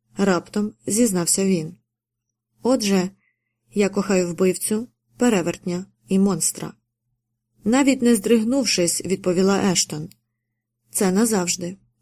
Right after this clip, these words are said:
іншого мені не треба. Юрій не зводив з неї очей.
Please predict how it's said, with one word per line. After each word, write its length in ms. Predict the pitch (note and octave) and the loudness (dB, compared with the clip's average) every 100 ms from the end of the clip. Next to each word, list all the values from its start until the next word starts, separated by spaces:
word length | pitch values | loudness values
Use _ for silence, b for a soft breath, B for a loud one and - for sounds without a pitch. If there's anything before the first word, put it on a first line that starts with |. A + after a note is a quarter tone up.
| - | -2
іншого 600 | G3 F#3+ B3+ A3+ F3 F#3 _ - | 0 0 0 2 0 -2 _ -4
мені 320 | G3 F#3 E3+ | 2 2 2
не 100 | F#3 | -2
треба. 420 | F#3+ E3+ D#3 D#3+ _ _ _ _ _ _ _ _ _ _ - | -2 -6 -6 -12 _ _ _ _ _ _ _ _ _ _ -4
Юрій 360 | G#3+ D4 A#3+ | 2 4 6
не 120 | G3 | 4
зводив 360 | F#3 G3+ B3+ F#3 | 2 2 2 2
з 60 | F3+ | 0
неї 260 | F#3+ F#3 | 2 2
очей. 460 | G3 G#3 D#3 D3+ | 2 0 -4 -6